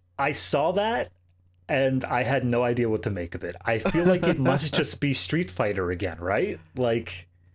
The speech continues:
Speaker 1: what else could it be?
Speaker 2: It's a, well, it's a fighting game with the characters from the,
Speaker 1: Yeah.
Speaker 2: the movie, looking like the
Speaker 1: I,
Speaker 2: movie.
Speaker 1: is it just a palette swap where instead of
Speaker 2: I don't think so. I think, I think it was, like, a game that was made.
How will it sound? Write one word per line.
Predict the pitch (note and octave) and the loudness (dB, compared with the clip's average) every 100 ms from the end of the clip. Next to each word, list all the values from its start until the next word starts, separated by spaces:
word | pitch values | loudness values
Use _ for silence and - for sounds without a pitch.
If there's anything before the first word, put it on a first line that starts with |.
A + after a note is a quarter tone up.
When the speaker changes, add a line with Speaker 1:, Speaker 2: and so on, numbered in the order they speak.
| - _ - _ - | -20 _ -20 _ -4
Speaker 1:
what | A#2+ E3 | 0 2
else | F3+ - | 2 2
could | F#3 | 0
it | E3 C3 | 0 0
be? | G3 - - - | -2 -2 -8 -4
Speaker 2:
It's | E3 D3+ | -2 -2
a, | A#2+ | 0
well, | B2 | 0
it's | |
a | A2+ | -2
fighting | A#2+ D3 G#3+ | -2 -2 -2
game | C3 A#2 C#3+ - | 0 0 -2 -6
with | A#2+ A2 - | -6 -4 -4
the | G#2+ | -2
characters | A#2+ A#2+ C3 A#2 | 0 0 -2 -6
from | A2 | -4
the, | G#2 | -2
Speaker 1:
Yeah. | F#2+ F#2+ | 0 0
Speaker 2:
the | A2+ | -2
movie, | G2+ C3+ C3 C3 - | -2 -2 -2 -4 -6
looking | A2+ - A2+ | -8 -6 -6
like | - | -4
the | |
Speaker 1:
I, | G2+ A2+ C#3+ | -4 0 -2
Speaker 2:
movie. | C#3+ | 0
Speaker 1:
is | C#3 B2 | 0 0
it | |
just | - D3+ | 0 0
a | C#3+ | 0
palette | - A#2+ A#2 E3 - | 0 0 2 0 0
swap | E3+ D#3+ F#3 - | 0 0 -2 -2
where | C3+ A2+ | 0 2
instead | A2 - - A#2 | 0 -2 0 2
of | A#2 A#2 | 4 4
Speaker 2:
I | |
don't | - A4 | 2 0
think | G#4+ G#4+ | 0 -2
so. | - A3+ | 0 0
I | E3 | 0
think, | A3+ B3 - | -2 -4 -2
I | G#3 | -2
think | A#3+ A#3+ | -2 -4
it | G#3 | -2
was, | A3 G#3 | 0 -2
like, | G3+ | -4
a | |
game | G3 G3+ G3+ | -4 -4 -2
that | G3+ | -4
was | G3 | -6
made. | G3+ G#3 F3+ | -6 -4 -4